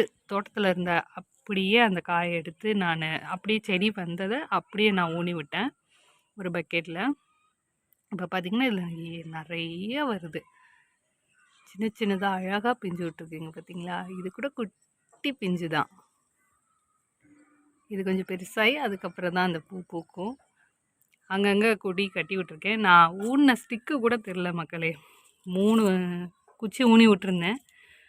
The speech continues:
அந்த அளவுக்கு வந்து சுத்தி, சுத்தி, சுத்தி, சுத்தி கா-,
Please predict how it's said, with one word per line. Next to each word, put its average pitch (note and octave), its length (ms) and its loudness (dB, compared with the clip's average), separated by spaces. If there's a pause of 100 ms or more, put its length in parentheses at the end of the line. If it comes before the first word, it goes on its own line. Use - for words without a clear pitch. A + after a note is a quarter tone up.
(160)
அந்த F3+ 280 2
அளவுக்கு A3 440 2
வந்து G#3+ 180 0
சுத்தி, A#3+ 500 -4 (140)
சுத்தி, F#3+ 400 -10
சுத்தி, G3+ 360 -14
சுத்தி F#3+ 320 -18 (120)
கா-, F3+ 400 -8